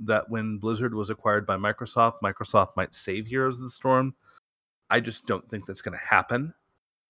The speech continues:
And I don't think that there's, I, I, I think this game is gonna be in maintenance mode forever, and Blizzard will just keep the s-, the servers on as long as it doesn't cost them too much money. What were your guys' thoughts when you heard that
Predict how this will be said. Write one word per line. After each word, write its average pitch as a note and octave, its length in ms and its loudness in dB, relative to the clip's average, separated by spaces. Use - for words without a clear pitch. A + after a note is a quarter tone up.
And G#2 80 6
I G#2 60 6
don't A2 320 0
think A2+ 220 -4
that G#2 160 -4
there's, G2 580 0
I, A2 260 6
I, - 40 2
I A#2+ 80 6
think A#2+ 200 0
this - 260 -4
game G#2+ 260 -2
is F#2+ 60 -8
gonna G#2 160 -2
be F#2+ 100 0
in G2 80 -2
maintenance G2+ 420 -2
mode F2 180 -2
forever, C3 500 10
and G#2 120 2
Blizzard G2+ 320 2
will G2 100 -2
just G2 140 -6
keep - 200 -8
the F2+ 80 -12
s-, - 100 -12
the G#2 120 0
servers G#2 380 0
on G#2 220 2
as F2 120 -14
long F#2 200 -2
as F#2+ 80 -8
it - 60 -18
doesn't F#2 240 -6
cost F2 260 -2
them G#2+ 80 -20
too F2 140 -20
much D#2 180 -14
money. A#2+ 320 0
What B2+ 260 8
were C4+ 60 2
your B2+ 240 4
guys' G2 420 4
thoughts - 540 0
when F#2+ 100 -10
you F#2+ 140 -10
heard F2+ 400 -2
that F#2+ 280 4